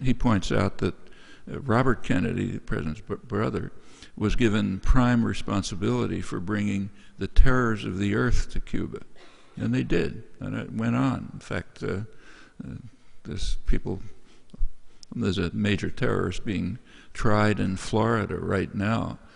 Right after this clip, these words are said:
and not for terrorism, but for misleading, uh, border, uh, inspectors when he got into the country. Uh, well, you know, we can go on, but th-, th-, these are major, persistent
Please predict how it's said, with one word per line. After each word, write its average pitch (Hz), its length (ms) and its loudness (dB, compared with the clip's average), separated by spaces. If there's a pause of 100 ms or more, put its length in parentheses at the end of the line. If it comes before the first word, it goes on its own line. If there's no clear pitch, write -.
(200)
and 101 120 -2
not 107 220 0
for - 160 -2
terrorism, 98 800 2
but - 180 -8
for - 340 -8 (400)
misleading, 90 1000 -2 (340)
uh, - 100 -10
border, 95 680 -2
uh, 95 100 -6
inspectors - 760 -8
when 98 140 -6
he - 160 -8 (220)
got 82 200 -4
into 85 180 -6
the - 100 -10
country. - 420 -6 (640)
Uh, 101 280 -2 (500)
well, - 180 -2
you - 140 0
know, - 180 -4
we 117 140 -2
can 101 100 -4
go 85 160 -2
on, 71 280 -4
but - 360 -12
th-, - 160 -14
th-, - 160 -12
these 139 260 -4
are 151 80 -2
major, 113 540 2 (140)
persistent - 640 4